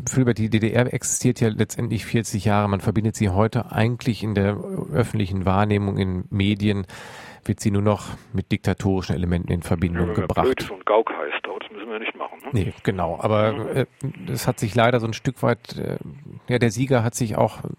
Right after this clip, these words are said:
Speaker 1: natürlich in den Medien oder medial oder von der Kultur durchgesetzt. Die D D R kann man ja auch nicht vierzig Jahre in einen Topf werfen und sagen, das war immer alles gleich, jedes Jahr, jeder Tag war gleich, sondern es gab auch verschiedene Entwicklungsetappen in der D D R.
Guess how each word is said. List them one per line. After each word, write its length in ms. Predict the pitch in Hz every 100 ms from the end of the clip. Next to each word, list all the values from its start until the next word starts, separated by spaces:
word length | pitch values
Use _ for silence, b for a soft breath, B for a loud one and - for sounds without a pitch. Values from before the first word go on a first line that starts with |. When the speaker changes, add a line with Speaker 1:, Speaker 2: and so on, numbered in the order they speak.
| -
Speaker 1:
natürlich 380 | 110 - 113 104
in 80 | 107
den 160 | 101
Medien 340 | 98 107 107 104
oder 160 | 98
medial 580 | 95 95 95 95 104 110
oder 200 | 104 98
von 200 | - 101
der 100 | 98
Kultur 420 | - 98 - 110 104
durchgesetzt. 680 | 107 113 - 104 104 - - B B B B B B B -
Die 80 | 113
D 120 | 113
D 140 | 123
R 140 | 117 127
kann 160 | -
man 80 | 127
ja 80 | 120 120 - 120
auch 220 | 123 -
nicht 220 | 120 -
vierzig 380 | - 127 - 110
Jahre 200 | 110 110
in 60 | 107
einen 160 | 107
Topf 280 | - 120 -
werfen 240 | 113 -
und 100 | 110
sagen, 180 | 104 101
das 180 | 98 -
war 80 | 104
immer 260 | 104 101
alles 240 | 104 95 -
gleich, 340 | 101 107 113
jedes 260 | 110 101 -
Jahr, 240 | 101 107
jeder 240 | 110 95 98
Tag 260 | 123 117 120
war 100 | 98
gleich, 260 | 104 104
sondern 180 | - 98
es 100 | -
gab 200 | 101 101
auch 120 | 101
verschiedene 480 | - 101 - 101 101
Entwicklungsetappen 960 | 95 104 - 95 82 - - - 98 87 B B B B B B B
in 200 | - 95
der 120 | 92
D 120 | 90 87
D 200 | 92 -
R. 320 | 85 80